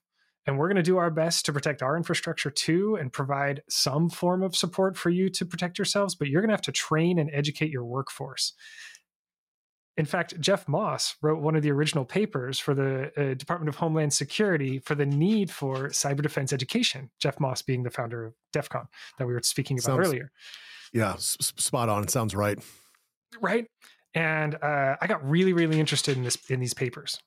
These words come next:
Speaker 1: right? I wanted to understand how are we advancing cybersecurity education, 'cause it's a people problem. How do we educate people and put them in roles that enable appropriate levels of defense? And, uh,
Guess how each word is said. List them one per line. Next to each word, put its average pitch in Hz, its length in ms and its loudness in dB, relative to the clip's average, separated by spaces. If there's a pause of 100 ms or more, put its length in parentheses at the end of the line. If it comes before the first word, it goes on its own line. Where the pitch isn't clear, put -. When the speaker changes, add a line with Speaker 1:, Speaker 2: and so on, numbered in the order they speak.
Speaker 1:
right? 131 180 -2
I 139 80 0
wanted 147 280 2
to 156 120 -4
understand 135 640 -2
how 147 260 -2
are 147 120 0
we 143 140 0
advancing 127 440 -4
cybersecurity 127 480 -2
education, 123 500 -2
'cause 135 160 0
it's 160 120 0
a 165 60 0
people 151 400 -2
problem. 131 460 -6 (300)
How - 140 -2
do 165 40 0
we 170 220 0
educate 156 560 0
people 127 580 -2
and 127 140 -2
put 151 200 0
them 156 180 4
in 151 120 4
roles 123 460 0 (340)
that 131 120 0
enable 135 560 2
appropriate 131 480 -2
levels 117 260 -2
of 117 80 -8
defense? 123 540 -4 (580)
And, 123 420 0 (120)
uh, 123 420 -2